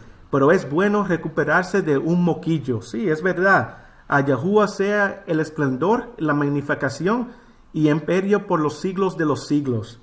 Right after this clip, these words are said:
Que sea así, que sea así. Entonces aquí vemos lo que vemos, le leemos aquí de, de Josefo,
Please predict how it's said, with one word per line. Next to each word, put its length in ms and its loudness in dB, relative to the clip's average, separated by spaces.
Que 100 -6
sea 300 -2
así, 360 -6
que 100 -8
sea 240 -4
así. 460 -8
Entonces 440 -4
aquí 280 -4
vemos 380 -4
lo 200 -4
que 80 -2
vemos, 420 -4
le 80 -2
leemos 380 -2
aquí 260 -6
de, 400 -4
de 80 -6
Josefo, 640 -6